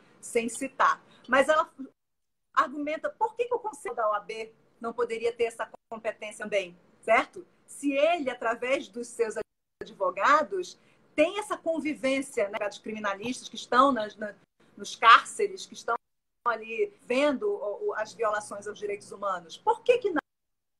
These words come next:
Não, certo? Por que que o entendimento ficou único,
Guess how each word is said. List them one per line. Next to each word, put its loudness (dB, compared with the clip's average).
Não, 0
certo? -2
Por -6
que 0
que -4
o -8
entendimento -4
ficou -2
único, -2